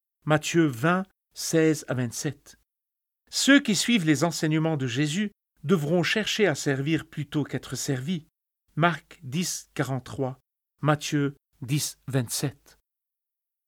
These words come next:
L'Église primitive avait à cœur de respecter les enseignements de Jésus par rapport à la violence.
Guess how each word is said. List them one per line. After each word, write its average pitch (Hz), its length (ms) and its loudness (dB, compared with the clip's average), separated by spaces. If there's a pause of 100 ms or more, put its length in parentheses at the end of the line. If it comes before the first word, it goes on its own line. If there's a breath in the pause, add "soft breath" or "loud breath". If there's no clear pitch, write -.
(220)
L'Église 208 460 6
primitive 180 800 0
avait 143 320 4
à 143 60 4
cœur 220 440 2
de 139 120 0
respecter 160 560 0
les 139 180 2
enseignements 135 560 0
de 127 140 0
Jésus 151 340 0
par 135 160 0
rapport 127 380 0
à 127 60 2
la 123 100 0
violence. 123 720 -2